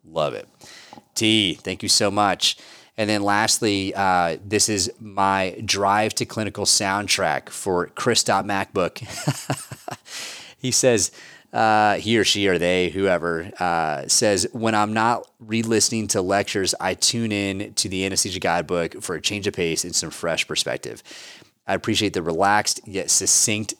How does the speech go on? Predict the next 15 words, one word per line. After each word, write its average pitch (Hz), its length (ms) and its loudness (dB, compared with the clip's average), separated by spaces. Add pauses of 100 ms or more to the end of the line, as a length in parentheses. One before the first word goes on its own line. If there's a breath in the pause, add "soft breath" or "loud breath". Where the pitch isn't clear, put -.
delivery 87 600 -2
on 80 240 -6
all 80 440 0
things 73 520 -6 (120)
anesthesia." 71 720 -6 (580 loud breath)
These 127 440 4
are 110 200 4
amazing. 95 680 0
Thank 98 200 -4
you 107 80 0
so 98 240 2
much, 90 240 0
y'all. 80 240 2
I 90 80 2
love 110 580 2